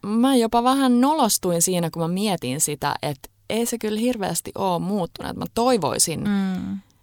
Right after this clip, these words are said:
Speaker 1: tai niinku ennen kuin mä sain lapsen, niin mä kuvittelin, että sit mä syön
Speaker 2: <laughs>
Speaker 1: jotenkin tosi,
Speaker 2: Niin.
Speaker 1: tosi hyvin. Mut et
Speaker 2: Joo.
Speaker 1: nyt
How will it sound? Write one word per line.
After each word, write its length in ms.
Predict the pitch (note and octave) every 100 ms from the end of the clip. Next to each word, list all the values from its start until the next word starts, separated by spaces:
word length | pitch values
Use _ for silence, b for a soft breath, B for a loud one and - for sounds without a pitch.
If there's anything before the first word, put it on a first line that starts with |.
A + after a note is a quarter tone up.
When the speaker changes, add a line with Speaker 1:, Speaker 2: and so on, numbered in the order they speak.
| _
Speaker 1:
tai 100 | F3+
niinku 140 | F3+ F#3+
ennen 380 | A3 A#3+ A3 F3+
kuin 120 | F3
mä 100 | E3+
sain 640 | E3+ - G3 F#3 D3+ C#3 A2+
lapsen, 300 | C#3+ - D3+
niin 100 | C#3+
mä 80 | C#3+
kuvittelin, 560 | F3+ E3 D3+ C3 C3 C3
että 180 | C3+
sit 200 | F3+ -
mä 80 | B3
syön 360 | A3+ F3 E3+ D#3+
Speaker 2:
<laughs> 40 | C#3
Speaker 1:
jotenkin 300 | D3 C#3+ -
tosi, 220 | F#3+ F3+
Speaker 2:
Niin. 200 | F3+ F3 F3
Speaker 1:
tosi 260 | C#3 C#3 C#3
hyvin. 420 | C3+ - - F3 - _
Mut 200 | - F3
et 60 | G#3
Speaker 2:
Joo. 160 | F#3+ F#3+
Speaker 1:
nyt 180 | F3+